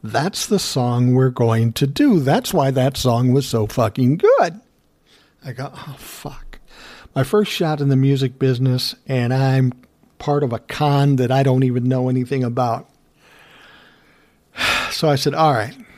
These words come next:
all right, I'm sorry, fuck it." I call the musician back in, and I rip him to shreds. It's almost a physical altercation in the studio. I am furious. I'm in a business two minutes,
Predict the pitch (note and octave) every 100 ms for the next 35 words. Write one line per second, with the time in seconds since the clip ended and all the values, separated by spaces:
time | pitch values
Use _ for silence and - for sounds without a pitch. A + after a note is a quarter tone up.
0 | - - - C3 A2 G#2+ - - C#3 C3
1 | C#3 A#2 A2 - C#3+ B2+ D#3 - _ _
2 | _ - - - - _ B2+ - E3+ E3
3 | C#3+ A#2+ - _ - C#3+ C3 C#3+ C#3 B2+
4 | B2+ A#2+ - A#2+ B2 C3+ C3+ A#2+ B2+ A#2
5 | A2+ A2 G#2 - A#2+ A2+ F#3+ G3+ D#3+ D#3
6 | C#3+ C3+ C3 A2+ C#3+ C3 B2+ A#2+ B2 C3+
7 | C3+ C3+ B2 - C#3 B2+ B2+ A#2+ A#2 A2+
8 | - C#3 B2+ A#2+ G#2+ - - - D3+ D3+
9 | C3 A#2 - D3+ D3 B2 G#2 - - D3+
10 | D3+ B2+ A2+ C#3+ C#3 C3+ A#2+ - D#3 C#3+
11 | D3 C3